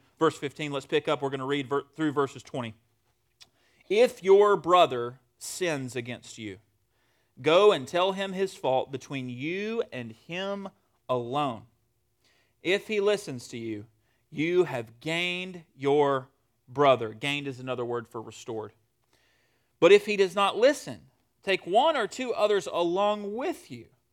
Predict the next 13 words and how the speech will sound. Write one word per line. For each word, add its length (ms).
that 300
every 440
charge 560
may 200
be 200
established 920
by 160
the 180
evidence 600
of 260
two 340
or 180
three 500